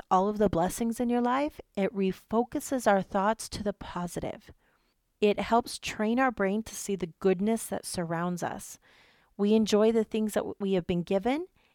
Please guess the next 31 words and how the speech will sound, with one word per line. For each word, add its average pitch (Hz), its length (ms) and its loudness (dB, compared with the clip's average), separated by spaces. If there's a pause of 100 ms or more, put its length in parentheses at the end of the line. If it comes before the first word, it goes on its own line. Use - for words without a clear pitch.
(180)
and 233 280 0
the 196 60 0
people 190 380 -4
that - 140 -6
we 170 120 -4
love. - 400 -2 (580)
We 226 140 -2
take 208 340 -4
action 226 540 -4
to 214 140 -4
continue 208 520 -4
to 214 140 -6
have 185 260 -4
those 196 220 0
things 175 320 -4
and 185 180 -6
people - 320 -6
in 175 80 -2
our 165 140 -4
lives. - 480 -8 (320)
And 175 120 -2
when 180 140 2
we 185 160 0
take 190 320 -2
action, 180 580 -2
we 202 140 0
are 185 80 4
focused 226 520 -2
on 202 100 -2
the 196 60 -4
positive, - 600 -6